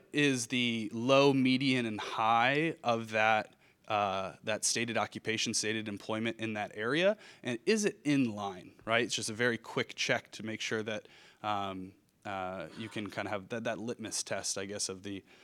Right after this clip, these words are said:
the validity of the, of the income. And then from a rule perspective within our case manager, so you can right now create rules based on any of the input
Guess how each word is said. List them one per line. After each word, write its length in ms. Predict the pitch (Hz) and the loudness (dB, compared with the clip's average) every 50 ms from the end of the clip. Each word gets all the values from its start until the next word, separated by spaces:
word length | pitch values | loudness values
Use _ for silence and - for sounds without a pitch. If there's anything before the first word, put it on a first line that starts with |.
| - _ | -20 _
the 80 | - 104 | -10 -6
validity 400 | 110 107 107 104 104 98 98 95 | -4 -4 -4 -4 -4 -6 -6 -6
of 100 | 92 87 | -8 -8
the, 100 | 95 92 - _ _ - | -12 -14 -16 _ _ -16
of 140 | 98 90 | -14 -12
the 100 | 98 101 | -10 -10
income. 340 | 95 98 95 - 90 90 87 - _ _ _ _ _ _ _ _ _ _ _ _ _ _ _ _ - - - - - - - - | -10 -10 -10 -10 -12 -12 -14 -16 _ _ _ _ _ _ _ _ _ _ _ _ _ _ _ _ -20 -20 -20 -18 -18 -18 -8 -2
And 140 | - 139 139 | 2 4 4
then 100 | 139 135 | 4 4
from 140 | 127 127 127 | 2 0 0
a 60 | 120 | 0
rule 320 | 113 120 143 170 202 226 | 2 2 2 4 2 2
perspective 680 | - - 123 - - 123 110 104 - - 113 110 107 | 2 0 -2 0 0 0 0 0 -2 -2 -4 -2 -2
within 200 | 113 107 - 127 | -4 -4 -2 -2
our 100 | 120 107 | -2 -2
case 300 | - - 135 139 131 - | -2 0 0 0 2 0
manager, 500 | - 113 104 104 104 98 101 104 104 98 - - - - - - - - - _ _ _ | 0 -2 -4 -4 -4 -6 -4 -4 -6 -6 -8 -12 -20 -20 -20 -20 -20 -20 -20 _ _ _
so 580 | - - - - 120 117 113 113 107 104 104 104 113 - | -2 2 4 6 6 8 8 6 4 4 0 -4 -10 -6
you 180 | - 131 131 127 | -2 -2 -2 0
can 300 | - - 139 120 113 110 | 2 4 6 6 6 6
right 220 | 110 110 107 98 | 4 4 4 4
now 220 | 113 147 196 185 147 | 6 6 8 8 6
create 480 | - - - - 131 127 131 135 127 113 | 4 2 2 4 6 8 8 8 8 6
rules 380 | 120 127 131 135 131 127 110 | 6 6 8 8 8 6 4
based 260 | 104 120 120 113 - 117 | 2 2 0 2 2 2
on 100 | 110 110 | 0 0
any 160 | 110 113 110 | 0 0 0
of 60 | 104 | -2
the 120 | 104 107 | -2 -2
input 440 | 107 113 107 101 - - 107 98 - | -2 -4 -4 -4 -2 -2 -2 -2 -4